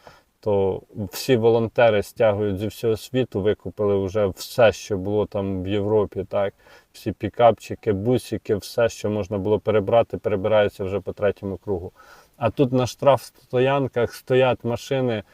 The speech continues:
роками гниють, ніхто їх не забирає, ну, передати не можуть, бо не можуть прийняти законодавчу базу. То нащо у вас там сидить п'ятсот чоловік? Зберіться п'ятсот голів, кожен по слову напишіть, та й от вам вже буде цей закон. І,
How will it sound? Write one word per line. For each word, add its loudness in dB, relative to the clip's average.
роками 2
гниють, 0
ніхто -2
їх 2
не -2
забирає, 2
ну, -6
передати 2
не -2
можуть, 0
бо 4
не 2
можуть 0
прийняти -2
законодавчу -2
базу. -2
То -2
нащо 2
у 2
вас 2
там 0
сидить 0
п'ятсот 0
чоловік? 0
Зберіться 6
п'ятсот 2
голів, 6
кожен 4
по 2
слову 2
напишіть, -2
та 2
й 4
от -2
вам 2
вже 0
буде 0
цей -4
закон. -4
І, -4